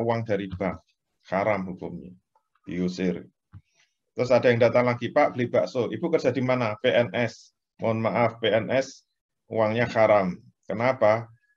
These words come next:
Karena gajinya dari utang-utang riba oleh pemerintah. Minggir. Ada yang datang lagi, "Pak, beli bakso." "Ibu kerja di mana?" "Saya karyawan P T." "P T itu batal. Minggir sana." <laughs> Terus yang tuku sopo? <laughs>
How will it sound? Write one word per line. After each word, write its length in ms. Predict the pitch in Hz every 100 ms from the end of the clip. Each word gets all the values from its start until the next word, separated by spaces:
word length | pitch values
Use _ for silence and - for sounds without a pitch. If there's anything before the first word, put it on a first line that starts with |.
| -
Karena 240 | 104 131 127
gajinya 400 | 98 104 113 131
dari 240 | 117 113
utang-utang 640 | 104 - 113 107 104 110
riba 480 | 117 110 - 107 87 - _ _
oleh 240 | - 101 98
pemerintah. 640 | 101 95 98 95 82 82 _ _ _ _ _ _ _ _ _ _ 101
Minggir. 480 | 104 101 101 90 87 - _ _
Ada 240 | 107 110 117
yang 80 | 117
datang 320 | 104 117 117
lagi, 400 | 113 113 92 -
"Pak, 240 | 143 98
beli 160 | 113 113
bakso." 480 | 101 - 107 90 - - - _ - - - -
"Ibu 240 | 92 139
kerja 240 | 135 127 123
di 80 |
mana?" 400 | 123 123 117 101
"Saya 160 | 104 131
karyawan 560 | 131 117 113 120 120 120
P 160 | 110
T." 320 | - 110 90 -
"P 60 | - 107
T 80 | 123 113
itu 240 | 110 123 123
batal. 640 | 104 95 95 98 85 - -
Minggir 400 | 104 107 117 101 104
sana." 320 | 104 98 90 - - - 131 95 110 - - 123
<laughs> 1000 | _ - - - _ _ - - _ -
Terus 160 | 123 123
yang 160 | 113
tuku 240 | 113 117 123
sopo? 480 | 104 95 - 101
<laughs> 80 | -